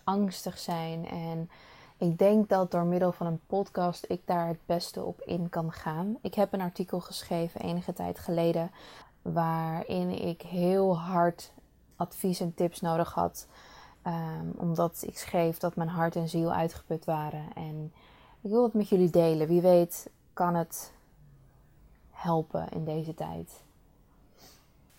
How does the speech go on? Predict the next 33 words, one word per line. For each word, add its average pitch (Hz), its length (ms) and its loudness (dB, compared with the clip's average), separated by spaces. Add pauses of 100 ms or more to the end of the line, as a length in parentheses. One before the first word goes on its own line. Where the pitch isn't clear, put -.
(200)
Ik 190 120 -8
wil 208 160 4
beginnen 220 400 2
met 214 120 2
het 190 120 -8
vertellen 190 380 0
dat 180 140 0
het 180 180 -4
oké 180 220 -4
is 170 480 -2
als 175 200 -6
je 180 80 -4
hart 175 220 -4
en 175 160 -2
ziel 165 300 -4
verzwakt 170 640 -4
en 170 140 -4
moe 165 140 -2
zijn. 160 400 -6 (800)
Ik - 120 -10
wil 180 100 4
je 175 80 4
vertellen 175 300 2
dat 175 160 2
het - 100 0
oké 185 180 -6 (260)
is 175 160 -6
om 165 440 -4 (120)
teder 214 380 4
te 170 120 -4
zijn 165 260 -4
met 175 160 -6
jezelf. - 600 -8